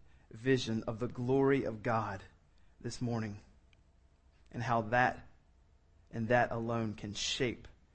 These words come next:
the rest of their lives. That and that alone can eliminate what are some problems, or at least be the comfort as they go through the problems and sufferings and downfalls or hurts of life.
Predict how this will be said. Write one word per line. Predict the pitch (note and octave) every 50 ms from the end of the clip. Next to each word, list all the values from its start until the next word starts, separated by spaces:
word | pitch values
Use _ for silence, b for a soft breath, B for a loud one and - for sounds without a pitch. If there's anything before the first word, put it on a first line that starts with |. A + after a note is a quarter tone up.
| b b b b b b b
the | A#2 A2
rest | A2+ A#2 A2+ - -
of | A2+
their | G#2 A2 G#2+
lives. | A2 G#2 G#2 G2+ G2 A2+ C3+
That | C3 B2 A#2 -
and | B2 A#2+
that | A#2 A#2 A#2
alone | A2 A2 A#2 A#2+ A#2+ A2+ A2+
can | A2+ - B2 A2 G#2+
eliminate | - A2 A2+ A#2 A#2+ B2+ C3 B2+ A#2 A#2 A2 G#2+ F#2+ - - b b b b b b b b b b
what | _ - B2 B2 -
are | A2+ A#2 A2+ A2+ G#2 G2+ - -
some | - - - A#2+ A2
problems, | - - A#2+ A2+ A2+ A2+ A2 G#2 - -
or | - A#2+ A2+
at | A2 - A#2+
least | A#2+ C3 B2 B2 - -
be | A2+ B2+ B2 B2 - - - - - _ _ _ -
the | A2+ A#2+
comfort | B2 - - D#3+ D#3 B2+ A2+ - B2 A#2+ -
as | B2 A#2+ G#2+
they | - B2 A2+
go | A2 B2 A#2 A#2
through | - - C3 C3+ C3+ C3 A#2+ G#2+ G2+ B B B B B B -
the | A#2+ A2+
problems | - C3+ A#2 A2 G#2+ - G#2+ G#2 F#2+ - - - b b b b
and | - A2 G#2
sufferings | - - C3+ A2+ - - A#2 A2+ G#2 G2 - - - - b b b b b b b b b b b b -
and | - A2 G2 F#2+ - - - - - _ - _ _ _ _ _ _ _ _ _ _ _ _ _ _ _ _ _ _ _ _ _ _ - A2+
downfalls | G#2+ B2 A#2+ B2 A#2+ A2+ A2+ A#2+ A2+ G#2+ G#2+ G#2 G2+ - -
or | - G#2+
hurts | G2+ - - - C3 A2 - - - - - - -
of | - G#2 A2
life. | A2 A2 G#2 G2 B2+ - -